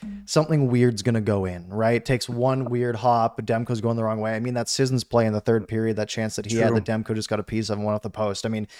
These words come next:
Speaker 2: Yeah.
Speaker 1: things like that, that it's like, well, you know, anything changes there. Canucks weren't getting any calls their way.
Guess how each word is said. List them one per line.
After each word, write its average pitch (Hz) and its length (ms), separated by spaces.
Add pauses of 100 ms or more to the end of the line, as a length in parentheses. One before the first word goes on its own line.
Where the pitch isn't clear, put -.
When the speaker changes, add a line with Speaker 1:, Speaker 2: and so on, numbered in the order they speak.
(200)
Speaker 2:
Yeah. - 40
Speaker 1:
things 160 220
like 147 220
that, 131 300
that 117 100
it's - 100
like, 120 140
well, 117 300
you 113 100
know, 98 240
anything 117 340
changes 110 460
there. 113 320 (200)
Canucks 135 240
weren't 117 100
getting 107 100
any 95 100
calls 127 420
their 123 200
way. 117 380